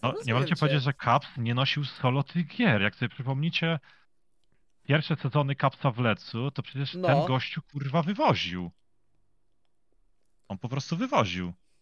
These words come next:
Speaker 2: I to jest jakby fakt, po prostu. Ja, ja rozumiem, że Jankos,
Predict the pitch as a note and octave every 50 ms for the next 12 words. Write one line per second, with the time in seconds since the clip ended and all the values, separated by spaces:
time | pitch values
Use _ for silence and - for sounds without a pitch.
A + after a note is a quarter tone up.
0 | _ _ _ _ _ - F2+ - B2+ B2+ C3 B2 - C3+ A#2+ C#3 D3 - - -
1 | F#2+ F2+ - - - - _ _ _ _ _ - - C3 G#2+ - - - G#2 F#2
2 | F2 _ _ _ - _ _ _ - A#2+ C#3 C#3 C3 C3 C#3+ D3+ C#3+ G3 F#3+ D#3
3 | C#3 A2+ A#2 B2 A#2+ A2+ B2 C3+ C3 - C3+ A#2+ - -